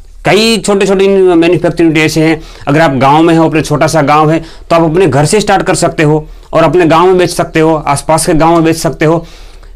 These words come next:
Retail में direct बेचो, Retail में direct बेचोगे तो आपका profit ज़्यादा होगा। अब दूसरा तरीका ये है कि अगर आप चाहते हो कि नहीं मुझे retail में तो नहीं बेचना है, तो आप इनको retailer को बेच सकते हो, wholesale में बेच सकते हो।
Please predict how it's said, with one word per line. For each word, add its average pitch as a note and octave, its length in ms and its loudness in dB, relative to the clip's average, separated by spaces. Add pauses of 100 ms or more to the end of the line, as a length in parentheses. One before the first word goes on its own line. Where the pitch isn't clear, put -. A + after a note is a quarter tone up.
(140)
Retail E3 280 2
में A3+ 160 2
direct F3 360 2
बेचो, B2+ 260 0
Retail C#3 260 2
में G#3 180 2
direct E3+ 360 2
बेचोगे E3 400 0
तो F#3+ 140 -2
आपका D3+ 280 0
profit D3 320 -2
ज़्यादा C3 300 0
होगा। F#2 380 -4 (680)
अब - 100 2
दूसरा F#3 300 2
तरीका G3+ 320 0
ये F#3 180 2
है G3 120 2
कि F#3+ 80 0
अगर E3 140 2
आप F3+ 120 2
चाहते E3+ 280 0
हो F3+ 60 0
कि E3 100 0
नहीं F3+ 120 4
मुझे E3 220 2
retail D3+ 220 2
में E3 120 0
तो E3 60 0
नहीं C#3+ 260 2
बेचना C#3 300 0
है, F3+ 160 0 (380)
तो F#3+ 120 2
आप F3 340 2
इनको E3 260 2
retailer F3 320 2
को G3 120 0
बेच F3 180 0
सकते C#3+ 300 -4
हो, C3+ 240 0 (220)
wholesale D3+ 260 2
में F3+ 120 2
बेच D3 120 0
सकते B2 300 -6
हो। F#2+ 180 -4